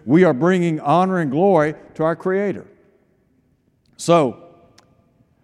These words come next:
the rewards of following the Lord, first and foremost, it's a better life.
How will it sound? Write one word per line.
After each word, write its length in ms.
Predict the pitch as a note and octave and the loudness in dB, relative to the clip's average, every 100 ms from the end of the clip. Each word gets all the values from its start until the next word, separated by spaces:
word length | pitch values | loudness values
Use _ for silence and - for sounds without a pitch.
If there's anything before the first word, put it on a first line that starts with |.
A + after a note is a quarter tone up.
| _ | _
the 80 | F3 | 4
rewards 560 | F3+ D#3+ F3 G#3+ A3 G3 | 6 6 6 6 4 0
of 120 | D#3+ | 0
following 380 | F3+ F#3+ F#3 E3 | 2 4 2 2
the 100 | F3 | 4
Lord, 300 | F#3+ C#3 - | 6 4 4
first 300 | G#3+ A3 F3+ | 4 4 2
and 120 | D3 | 2
foremost, 640 | G3+ G#3 D3+ D3 E3 - - - _ _ | 4 4 4 2 0 -4 -20 -20 _ _
it's 80 | _ | _
a 40 | A2+ | -12
better 340 | F#2+ D3 E3+ | -2 0 0
life. 520 | F3 F3 A2+ E2+ - | 0 0 -2 -10 -20